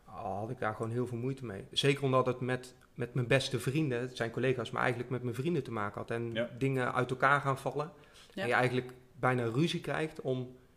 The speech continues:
Speaker 1: iets wat niet, eh, had hoeven te gebeuren.
Speaker 3: Ja.
Speaker 2: Ja, precies.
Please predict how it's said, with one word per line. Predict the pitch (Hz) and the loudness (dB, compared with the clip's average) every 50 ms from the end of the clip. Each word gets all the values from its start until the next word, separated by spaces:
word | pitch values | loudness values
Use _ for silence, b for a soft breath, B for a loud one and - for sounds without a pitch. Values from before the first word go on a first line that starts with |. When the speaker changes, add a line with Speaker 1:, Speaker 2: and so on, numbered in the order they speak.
| b b _ _ | b b _ _
Speaker 1:
iets | - 156 156 - - - | -4 -4 -4 -4 -6 -4
wat | 127 131 123 - - - - - _ _ _ _ _ - _ | -2 -2 -2 -2 -6 -14 -20 -20 _ _ _ _ _ -20 _
niet, | - 123 127 143 156 156 156 - - - - - - _ - _ - | -6 -2 0 0 0 0 -4 -8 -16 -18 -20 -20 -20 _ -20 _ -10
eh, | 135 117 117 120 113 110 | -8 -6 -4 -4 -2 -2
had | 123 127 | -2 -2
hoeven | - 143 131 - | -2 -4 -4 -4
te | 123 | -4
gebeuren. | 110 127 127 160 160 127 110 117 - - - | -4 -4 -2 -2 -2 -2 -4 -8 -12 -14 -16
Speaker 3:
Ja. | - - | -14 -10
Speaker 2:
Ja, | - 107 101 | -8 -8 -8
precies. | - - - 113 95 - - | -8 -8 -10 -10 -10 -10 -14